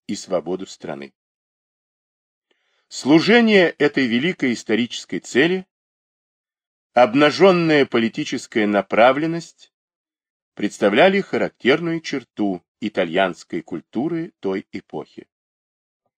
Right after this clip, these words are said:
На духовное формирование ряда поколений итальянских патриотов, включая Карбонариев и Мадзини,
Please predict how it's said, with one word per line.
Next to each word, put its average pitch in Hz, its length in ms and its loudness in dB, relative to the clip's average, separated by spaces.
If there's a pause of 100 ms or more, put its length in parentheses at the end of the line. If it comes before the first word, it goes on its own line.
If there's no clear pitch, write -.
(560)
На 127 200 2
духовное 156 720 4
формирование 135 880 4
ряда 117 360 4
поколений 113 880 0
итальянских 104 880 -2
патриотов, 98 720 -4
включая 104 680 0
Карбонариев 98 960 0
и 92 80 -12
Мадзини, 85 760 -6